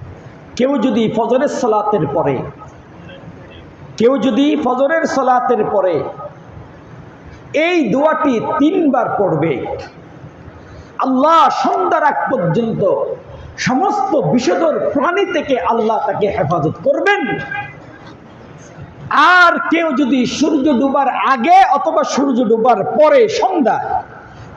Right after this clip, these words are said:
তিনবার এই দোয়াটা পড়বে, আল্লাহ সারাটা রাত তাকে সমস্ত বিষধর প্রাণীর দংশন থেকে আল্লাহ তাকে হেফাজত করবে।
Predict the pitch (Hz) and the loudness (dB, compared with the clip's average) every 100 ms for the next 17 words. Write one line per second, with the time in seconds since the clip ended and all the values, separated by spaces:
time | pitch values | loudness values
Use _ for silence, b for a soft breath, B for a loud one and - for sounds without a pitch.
0 | - 392 381 330 302 269 233 247 254 254 | 0 2 2 2 4 6 6 4 2 2
1 | 247 233 220 214 190 208 202 147 - 208 | 0 0 0 0 2 2 0 0 -2 -2
2 | 220 254 214 180 220 311 339 285 - - | -2 -2 -2 0 4 6 6 4 2 -4
3 | - 233 - 208 143 - - - - 269 | -2 -4 0 -2 -2 -6 -14 -6 -2 0
4 | 392 - 262 202 247 262 226 214 - 220 | 0 -2 -2 -2 0 0 0 -2 -2 -2
5 | 214 196 127 - 131 165 233 220 277 320 | 0 -2 -4 -6 -2 0 0 -2 -2 -2
6 | - - 202 185 185 185 - - 165 170 | -2 -2 0 0 0 0 -2 -2 -2 -2
7 | 160 139 139 - 113 - - | -2 -2 -4 -4 -6 -6 -12